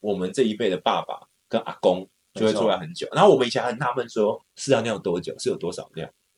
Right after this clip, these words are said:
Speaker 1: 然后后来才知道是，<laughs> 是尿，是要用力，是不是？
Speaker 2: 哎，要，应该要放轻松尿，放轻松尿，
Speaker 1: 哦。
Speaker 2: 尽量不用力。
Speaker 1: 反正他就是没有办法那么顺了。
Speaker 2: 对，像我现在也觉得我尿很顺，
Speaker 1: 嗯。
Speaker 2: 而我四岁的儿子就会说，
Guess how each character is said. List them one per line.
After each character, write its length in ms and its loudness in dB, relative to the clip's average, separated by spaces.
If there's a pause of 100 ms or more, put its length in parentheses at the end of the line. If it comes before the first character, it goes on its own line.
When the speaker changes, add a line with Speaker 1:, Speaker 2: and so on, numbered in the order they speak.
(320)
Speaker 1:
然 100 2
后 60 2
后 80 12
来 80 6
才 80 4
知 160 2
道 160 4
是， 260 -8 (120)
<laughs> 120 -20
是 140 -6
尿， 340 0
是 320 -2 (140)
要 100 0
用 260 2
力， 180 -2
是 100 -12
不 80 -16
是？ 180 -20 (380)
Speaker 2:
哎， 100 2
要， 180 6
应 80 2
该 100 6
要 60 6
放 220 4
轻 220 -4
松 240 -4
尿， 300 -6
放 120 -10
轻 180 -16
松 140 -14
尿， 100 -8
Speaker 1:
哦。 280 -2
Speaker 2:
尽 100 0
量 160 2
不 100 -4
用 220 0
力。 100 -14
Speaker 1:
反 120 -10
正 100 -6
他 60 -10
就 100 0
是 320 -4 (160)
没 100 -4
有 60 0
办 100 0
法 120 -6
那 60 -10
么 80 -8
顺 360 -4
了。 160 -20 (180)
Speaker 2:
对， 200 -18
像 180 4
我 60 4
现 120 4
在 80 6
也 60 4
觉 120 2
得 100 8
我 100 2
尿 200 2
很 120 -18
顺， 240 -2
Speaker 1:
嗯。 100 -12 (140)
Speaker 2:
而 100 6
我 140 6
四 180 0
岁 140 8
的 80 10
儿 80 8
子 100 -2
就 120 4
会 100 6
说， 260 2